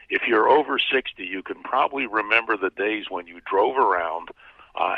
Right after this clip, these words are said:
and you often had, in the summer, you often had to stop the car and clean the windshield or pull butterflies out of the radiator because it was getting clogged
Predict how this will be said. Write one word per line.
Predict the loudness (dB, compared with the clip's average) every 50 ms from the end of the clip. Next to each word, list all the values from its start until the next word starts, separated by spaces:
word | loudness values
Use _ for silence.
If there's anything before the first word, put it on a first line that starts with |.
| -2
and | 0 -2 0 0
you | 0 0 2 4
often | 4 4 4 2 -4 -4
had, | -2 -2 -2 -2 -2
in | -6 -6 -4
the | -6 -6 -4 0
summer, | 2 2 2 2 0 -6 -10 _ -20 -20 _ _ _ -10
you | -6 -4 0 0
often | 0 0 0 -4 -6 -4
had | -4 -4 -4
to | -6 -12 -10
stop | -4 0 2 2 2 0 -2
the | -8 -8 -6
car | -4 -2 2 2 2 2 0 -2
and | -4 -10
clean | -12 -8 -4 -4 -4 -2 -2 -4
the | -4
windshield | -4 -4 -6 -6 -4 -4 -4 -4 -4 -6 -6 -8 -8 -10 -12 _ _ -20 -20 -20 _ -4
or | -2 0 0 -2
pull | _ -6 -4 -2 -2 0
butterflies | 2 2 2 2 2 0 0 0 2 4 4 2 2 -2 -4 -6 -4
out | -2 -2 -2 -2
of | -4 -4
the | -6 -6
radiator | -4 -2 -4 -4 -4 -4 -4 -4 -2 -2 -2 -4 -6
because | -8 -10 -10 -10 -10 -8 -8
it | -10 -10
was | -10 -12 -10 -6
getting | -4 -2 -2 -2 -4 -8 -10
clogged | -12 -6 -2 0 2 2 2 -2 -4